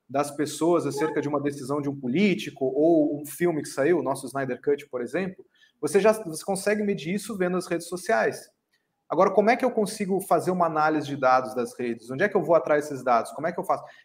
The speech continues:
Então, sim, existe uma necessidade muito grande, é, pra jornalistas especializados em dados, que sabem os caminhos, sabem tratar da maneira correta,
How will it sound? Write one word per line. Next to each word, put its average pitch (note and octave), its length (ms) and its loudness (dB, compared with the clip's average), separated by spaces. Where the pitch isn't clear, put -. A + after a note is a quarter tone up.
Então, G3+ 280 0
sim, F#3+ 540 -4
existe C#3 340 -6
uma F3 120 -4
necessidade D3 520 -2
muito F3+ 480 -2
grande, D#3+ 400 0
é, C3 240 2
pra C#3+ 240 0
jornalistas D#3+ 680 0
especializados D3+ 840 0
em C#3+ 100 -4
dados, C3 340 2
que - 100 -16
sabem D#3+ 340 2
os D3 100 -8
caminhos, C#3 440 -6
sabem E3 260 0
tratar C#3+ 320 2
da C#3+ 100 -2
maneira C3 300 -4
correta, C3 520 -2